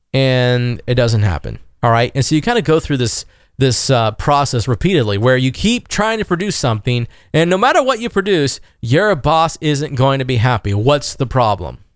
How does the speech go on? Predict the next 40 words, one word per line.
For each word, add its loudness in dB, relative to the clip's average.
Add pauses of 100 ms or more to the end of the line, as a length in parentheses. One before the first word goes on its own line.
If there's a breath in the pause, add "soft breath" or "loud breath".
(540)
Well, 4
ultimately, 2
I 2
think -2
the 0
problem 0
is -2
that 0
there's 2
a 2
communication 0
breakdown 0
between 2
you 4
and 0
your 4
boss, 0 (360 loud breath)
and 0
then 0
you 0
start -2
to -2
internalize -2
it. -12 (840)
And 2
then 0
you -2
start 0
thinking -2
poorly 2
about 0
yourself -2
or -2
poorly 0
about 0
your -2
skills, -2
and, 2
you 2
know, 2